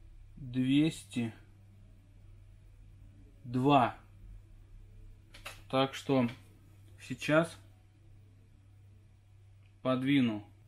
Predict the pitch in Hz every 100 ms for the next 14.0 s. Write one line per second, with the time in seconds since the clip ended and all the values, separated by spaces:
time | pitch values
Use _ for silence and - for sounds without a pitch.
0 | - - 131 135 143 120 110 107 135 127
1 | 135 165 151 117 - 131 135 175 190 -
2 | - - - - - - - - - -
3 | - 131 127 131 120 120 117 117 120 131
4 | 123 131 113 - - - - - - -
5 | - - - - - - - - - -
6 | - - - - 151 160 170 165 160 156
7 | 147 123 - 131 - - 180 160 139 123
8 | 131 117 107 - - - - 123 127 131
9 | 131 123 - 131 147 156 135 143 131 -
10 | - 120 151 175 160 135 120 104 - -
11 | - - - 123 123 - 117 110 113 -
12 | - - 120 123 160 - 139 127 123 123
13 | - 147 156 - 127 131 135 131 113 -